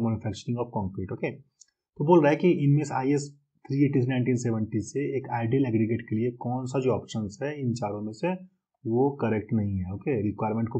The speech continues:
फुलफिल नहीं करता है। तो फर्स्ट ऑप्शन है it should be hard, strong and durable। ये क्या होना चाहिए? आपका हार्ड, स्ट्रॉन्ग और ड्यूरेबल होना चाहिए।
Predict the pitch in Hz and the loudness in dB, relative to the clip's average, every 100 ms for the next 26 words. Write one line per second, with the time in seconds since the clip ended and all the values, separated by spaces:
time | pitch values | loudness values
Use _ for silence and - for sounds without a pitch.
0 | - 104 107 107 104 101 95 113 131 208 | -2 -2 -2 -2 -2 -4 -4 -2 0 -2
1 | - _ _ _ _ 135 135 170 170 - | -6 _ _ _ _ -4 2 4 6 6
2 | 156 165 160 - 135 147 135 123 135 143 | 6 6 4 2 4 6 6 8 6 6
3 | 139 - - 127 131 127 110 104 95 98 | -2 -4 -6 -4 0 2 2 2 0 0
4 | 98 - _ _ _ _ _ 127 127 143 | -2 -6 _ _ _ _ _ 0 2 2
5 | 123 147 147 143 107 113 123 113 - 123 | 4 4 4 2 2 2 2 2 0 0
6 | 127 107 107 117 117 117 123 | 2 2 2 2 0 0 -4